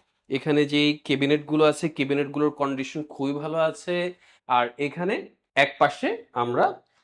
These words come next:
ওয়াটার ক্লোজেটটা দেখতে পাচ্ছি। ওয়াটার ক্লোজেটের সামনে কিছু স্টোরেজ আছে, যেখানে আপনারা অ্যাডিশনাল যে লিনেন দরকার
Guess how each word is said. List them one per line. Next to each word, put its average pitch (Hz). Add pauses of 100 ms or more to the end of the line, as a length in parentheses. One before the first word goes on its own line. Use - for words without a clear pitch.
(140)
ওয়াটার 123
ক্লোজেটটা 139
দেখতে 143
পাচ্ছি। 143
ওয়াটার 135
ক্লোজেটের 123
সামনে 123 (100)
কিছু 123 (220)
স্টোরেজ 120
আছে, - (120)
যেখানে 120
আপনারা 117 (140)
অ্যাডিশনাল 117
যে 117 (120)
লিনেন 117 (100)
দরকার 113